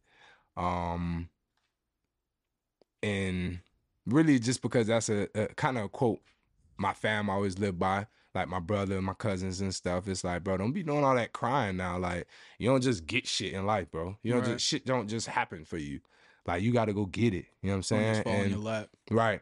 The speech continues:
Speaker 1: And I think, um, all the fighting, scratching, and clawing that I did,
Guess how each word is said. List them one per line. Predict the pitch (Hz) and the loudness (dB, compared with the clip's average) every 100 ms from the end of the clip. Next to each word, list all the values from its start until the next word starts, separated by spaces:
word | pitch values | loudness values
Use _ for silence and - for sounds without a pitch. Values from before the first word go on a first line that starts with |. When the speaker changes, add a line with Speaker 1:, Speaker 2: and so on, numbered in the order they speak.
| - | -6
Speaker 1:
And | 101 104 | -2 0
I | 110 | 0
think, | - 127 113 | 0 0 2
um, | 110 107 101 101 101 101 _ _ _ _ _ _ _ _ | 4 4 4 0 -2 -6 _ _ _ _ _ _ _ _
all | 113 117 | 4 4
the | 113 | 4
fighting, | - 131 120 117 113 | 2 2 2 0 -2
scratching, | 104 - 123 120 117 | -2 2 2 2 0
and | 110 104 | 0 -2
clawing | - 127 120 117 | 2 4 6 4
that | 107 | 2
I | 101 | 0
did, | 87 120 123 113 | 2 4 4 4